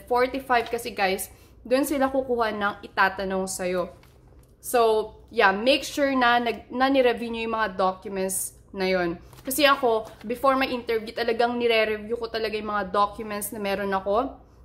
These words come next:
Kasi sa mga videos na napanood ko, dun talaga kumukuha yung consul ng itatanong sa'yo. So, nung araw na, na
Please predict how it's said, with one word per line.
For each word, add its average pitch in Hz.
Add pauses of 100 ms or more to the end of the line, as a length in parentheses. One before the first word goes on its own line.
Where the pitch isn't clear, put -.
(100)
Kasi 254
sa 247
mga 240 (420)
videos 254
na 254
napanood 220
ko, 190 (340)
dun 247
talaga 214
kumukuha 220
yung 208
consul 196
ng 208
itatanong 196
sa'yo. 190
So, 196 (160)
nung 214 (880)
araw 262
na, 269 (240)
na 233